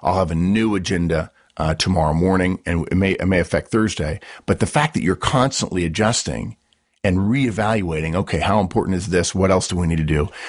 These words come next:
There are some things that you won't get done that won't make it to the next day, and, and people will know that and respect it very, very quickly. Um, so, so that's, so we've got the agenda. It's posted on the wall, and,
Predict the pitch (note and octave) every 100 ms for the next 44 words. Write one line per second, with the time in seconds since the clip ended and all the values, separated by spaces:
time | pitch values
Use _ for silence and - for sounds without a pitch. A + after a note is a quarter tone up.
0 | - F#2 F#2 F#3 D4+ G2 F2+ G#2+ F#2+ -
1 | G#2+ G2 F#2+ F#2 E2+ F2 F2+ - _ A#2
2 | G2 A#2 D3 C3 - - - F2+ F2 D#2+
3 | D#2 - B1+ G#1+ - A#2 - - - G2
4 | - F2 - E3+ C3 G2 F2+ G2 G#2+ G#2
5 | E2 - F2 D#2+ D#2 - F#2+ F2+ D2+ E2+
6 | D#2+ D#2+ D#2 E2 - - - - - -
7 | _ E2 D#2+ E2 F2 A2 - _ _ -
8 | B2 F#2 - - G#2+ F#2+ C3 D#3 C#3 -
9 | - F#2+ F2 G#2+ A2 B2+ D3+ C3 A2 G#2
10 | G2 F#2 F#2 - _ F2+ - - D3 C3
11 | G2+ E2+ E2 E2 E2 - - - - -
12 | F#2 F#2